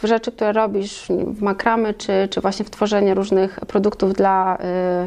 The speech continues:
dla klientów, no bo w pewnym stopniu to są moi klienci, e, to taka energia też do ciebie wraca. I ja to widzę. I dlatego, tak jak wam, mm, powiedziałam na początku, tobie w sumie,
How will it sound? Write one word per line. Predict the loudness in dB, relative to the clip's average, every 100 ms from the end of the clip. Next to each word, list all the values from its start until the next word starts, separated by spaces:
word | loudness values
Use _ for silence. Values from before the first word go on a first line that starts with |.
| -4 -2
dla | 0
klientów, | 2 2 2 4 2 2 -4 -20 -18 -8
no | -2
bo | 0 0 -2 -16 -20 _
w | -2
pewnym | 0 2 0 -2
stopniu | -4 -6 -4 -2 -2
to | -4
są | -2 0
moi | 2 2 0
klienci, | 0 2 2 0 0 0 -4 -18 -20 -20 -4
e, | 2 4 2 0
to | -2
taka | 0 -2 -2
energia | -4 -4 -6
też | -6
do | -8
ciebie | -6 -4 -2
wraca. | -2 -4 -6 -8 -10 -4
I | 0
ja | 2
to | 2 2
widzę. | 2 2 -2 -2 -2
I |
dlatego, | 0 2 2 0 0 -2
tak | -2
jak | 0
wam, | 0 0 0
mm, | 0 2 2 2 2
powiedziałam | 2 2 2 0 -4
na |
początku, | -8 -8 -6 0 0 0 -4 -8
tobie | -4 -2 -2 -6 -16 -20
w | -6
sumie, | 0 2